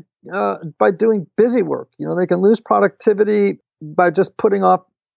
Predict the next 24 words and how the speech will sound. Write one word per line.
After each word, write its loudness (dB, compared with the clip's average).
milestones 0
or 0
deadlines 0
that 0
they, 2
<laughs> -18
you -4
know, -2
need 0
to 2
get 0
done. 2
These 2
are 0
people 0
who 4
have 0
an -4
unusual -2
amount 0
of 0
difficulty 0
making 0
decisions. -2